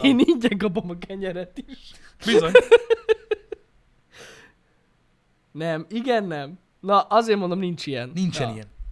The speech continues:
Speaker 2: Nincsen ilyen.
Speaker 1: Szuper. Tehát
Speaker 2: Azért
Speaker 1: aki,
Speaker 2: mondom.
Speaker 1: aki írta, hogy igen, ő nem tudom, hogy melyik dimenzióban él.
Speaker 2: Jani, talált az interneten olyan oldalt,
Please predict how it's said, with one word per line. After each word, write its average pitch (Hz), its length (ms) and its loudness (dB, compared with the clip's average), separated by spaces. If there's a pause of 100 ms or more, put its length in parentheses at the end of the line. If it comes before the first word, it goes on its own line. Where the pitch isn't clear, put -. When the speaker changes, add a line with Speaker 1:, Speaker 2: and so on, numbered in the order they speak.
(180)
Speaker 2:
Nincsen 139 340 -10
ilyen. - 120 -12
Speaker 1:
Szuper. 185 420 -6
Tehát 185 180 -4
Speaker 2:
Azért 202 160 -2
Speaker 1:
aki, 262 40 -2
Speaker 2:
mondom. 233 180 2
Speaker 1:
aki 269 160 -2
írta, 285 360 4
hogy 233 120 4
igen, 254 320 6
ő 247 80 4
nem 247 140 6
tudom, 226 180 4
hogy 214 100 6
melyik 208 180 4
dimenzióban 190 680 -2
él. 202 340 -4 (800)
Speaker 2:
Jani, 156 340 -8 (160)
talált 175 340 0
az 147 60 -14
interneten 139 360 -10
olyan 135 160 -10
oldalt, 185 560 -12